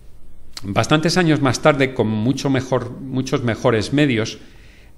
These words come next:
el experimento de las dos rendijas se ha hecho de verdad fotón a fotón, ¿de acuerdo?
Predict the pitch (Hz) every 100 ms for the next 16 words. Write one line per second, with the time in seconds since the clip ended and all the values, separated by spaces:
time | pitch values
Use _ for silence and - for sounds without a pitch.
0 | - - 120 117 117 - 120 131 151 160
1 | 165 165 151 147 151 143 143 147 151 143
2 | 127 127 135 139 127 120 120 131 135 -
3 | - - 117 110 135 131 - 110 139 120
4 | 143 - - - - - 127 104 98 95
5 | 107 110 143